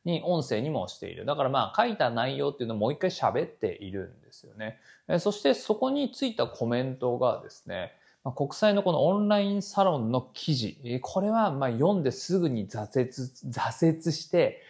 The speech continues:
まあ、第一回で挫折してずっと読んでなかったんですが、音声を聞いたらスッと入ってきましたと。あ、じゃあ、で、それを受けてもう一回読もうと思いますみたいなコメントがついたんですよね。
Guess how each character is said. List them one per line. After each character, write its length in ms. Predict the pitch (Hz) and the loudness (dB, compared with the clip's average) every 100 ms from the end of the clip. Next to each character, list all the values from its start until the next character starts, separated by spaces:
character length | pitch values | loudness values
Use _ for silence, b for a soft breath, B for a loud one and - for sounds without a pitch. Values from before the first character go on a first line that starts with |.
| B - | B -4
ま 80 | |
あ、 40 | 123 | 2
第 300 | 160 180 117 | 6 6 4
一 100 | - | 0
回 200 | 160 131 | 0 0
で 100 | 104 | 0
挫 300 | 98 - 107 | -2 -2 -6
折 180 | - 113 | -6 -10
し 100 | - | -6
て 80 | |
ず 120 | 104 110 | -6 -2
っ 20 | |
と 180 | - 147 | 4 4
読 140 | 143 | 4
ん 60 | 147 | 2
で 100 | 107 | 2
な 140 | 107 | 4
か 80 | 107 | 0
っ 80 | - | -2
た 100 | - | -8
ん 80 | 87 | -12
で 80 | |
す 160 | - - | -20 -4
が、 320 | 92 92 - B B _ | 2 2 0 B B _
音 360 | 139 269 311 240 | 6 6 4 -4
声 340 | - 110 104 | -2 2 4
を 180 | 147 151 | 4 0
聞 260 | - 165 190 | -4 -4 -4
い 40 | |
た 180 | 190 190 | -2 -2
ら 420 | 123 110 104 - _ _ _ _ 160 | 0 0 -2 -6 _ _ _ _ -8
ス 200 | 127 240 | -2 -2
ッ 160 | - - | -2 -6
と 80 | |
入 140 | - 131 | -2 -2
っ 20 | |
て 160 | 131 117 | -2 -10
き 100 | - | -12
ま 120 | - | -14
し 100 | - | -14
た 60 | |
と。 100 | - - _ _ _ _ _ 135 | -14 -20 _ _ _ _ _ -2
あ、 320 | 123 120 143 | 2 2 2
じ 80 | 196 | 0
ゃ 40 | |
あ、 40 | - | 0
で、 320 | 156 240 180 | 0 2 0
そ 180 | - 190 | 0 4
れ 100 | 240 | 6
を 160 | 262 262 | 6 2
受 160 | 269 | 0
け 80 | - | -4
て 120 | 330 | -2
も 100 | 202 | 0
う 40 | 165 | -2
一 80 | - | 4
回 160 | 165 | 4
読 160 | 147 147 | 6 6
も 160 | 160 | 6
う 40 | 143 | 6
と 100 | 151 | 4
思 220 | 113 117 | 6 2
い 80 | 117 | 4
ま 140 | 127 | 2
す 120 | 151 | 0
み 120 | 117 95 | -4 -6
た 80 | |
い 40 | 85 | -8
な 60 | |
コ 140 | 92 104 | -8 -6
メ 100 | 101 | -4
ン 60 | |
ト 100 | 98 | -4
が 100 | 101 | -8
つ 140 | 92 107 | -6 -8
い 100 | 90 | -10
た 100 | 98 | -18
ん 60 | |
で 60 | 101 | _
す 140 | - | -20
よ 60 | 110 | -20
ね。 200 | 90 | -20